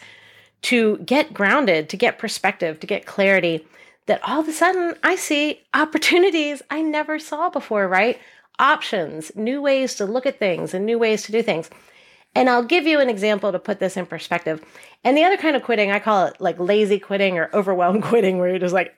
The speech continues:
"I cannot take this anymore. I quit." And what I'm talking about is a bit more of an intentional quitting,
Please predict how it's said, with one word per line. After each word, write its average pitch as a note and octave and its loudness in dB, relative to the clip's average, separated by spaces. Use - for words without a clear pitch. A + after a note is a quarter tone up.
"I B3 2
cannot F3+ -6
take E4+ -4
this F#4+ -2
anymore. B3 0
I E3+ 0
quit." - 0
And A#3 4
what G4 2
I'm E4+ 2
talking B3+ 0
about F#3 2
is F#3+ 0
a F#3+ 0
bit - -4
more F#3+ 0
of F3 -2
an F3 -2
intentional G3 -4
quitting, A#3 0